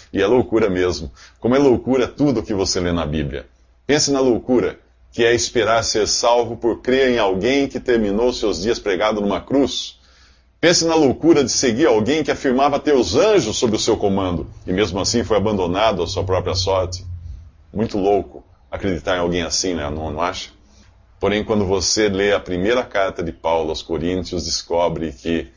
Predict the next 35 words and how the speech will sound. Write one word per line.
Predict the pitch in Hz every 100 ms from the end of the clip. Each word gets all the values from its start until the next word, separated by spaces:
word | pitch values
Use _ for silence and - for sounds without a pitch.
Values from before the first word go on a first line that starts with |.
| _
a | -
mensagem | 85 82 78 - 131 143 139
da | 123
cruz | - - 78 - - - _ _ _ _ -
é, | 90 90
sim, | - - 95 90
loucura | 90 87 - 101 98 82
para | 82
os | 78 73
homens, | 76 65 64 - - - _ _ _ _ _ _ -
mas | 85 87
é | 85
sabedoria | - 87 80 85 85 90 123 117 110 - _
para | - 78 73
Deus. | 67 - - - - - - - - - -
Pedro | 151 190 180
iria | 151 180
aprender | 170 151 147
a | 143
lição. | 120 - 92 82
No | 90
final | - 117 131
da | 117
sua | 104 101 85
vida, | 92 127 90
ele | 90
seria | - 98
amarrado | 92 92 80 92 110 117
e |
conduzido | 98 104 90 85 92
à | 78
morte | 82 104 117 113
sem | 95 - 135
oferecer | 123 127 98 90 92
resistência. | 87 85 90 78 69 - -